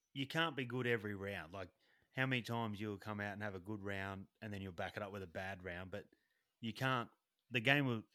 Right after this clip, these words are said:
it wouldn't be golf if you could play good every round. So that's the, that's the whole challenging of golf, because it is a challenge to play good. And when you have, when you do play good, that's why it's such a great achievement.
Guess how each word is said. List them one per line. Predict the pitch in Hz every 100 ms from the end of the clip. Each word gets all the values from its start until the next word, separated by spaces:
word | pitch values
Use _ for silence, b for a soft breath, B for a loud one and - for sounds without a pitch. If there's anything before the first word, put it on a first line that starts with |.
| -
it | 123 123
wouldn't | 143 117
be | 120 117
golf | 98 113 107 -
if | 101
you | 104
could | 95 98
play | 113 101
good | 90 101
every | 95 92
round. | 87 80 76 85
So | 110 101
that's | 104 123 -
the, | 110 104 b b -
that's | 131 135
the |
whole | 127 113
challenging | - 123 113 101 104
of | 117 113
golf, | 95 87 104 - -
because | 110 107 110 101 92 - _ _ _ _ _ -
it | 117
is | 127
a | 139
challenge | 113 107 95 98
to | -
play | - 107
good. | 101 139 90
And | 92
when | 107 107
you |
have, | 101 127 113 _
when | 104 104
you | 95
do | 143
play | 147 92
good, | 87 107 135 113
that's | 117 -
why | 107 101
it's | -
such | 113 -
a |
great | 104 107
achievement. | 95 - 139 98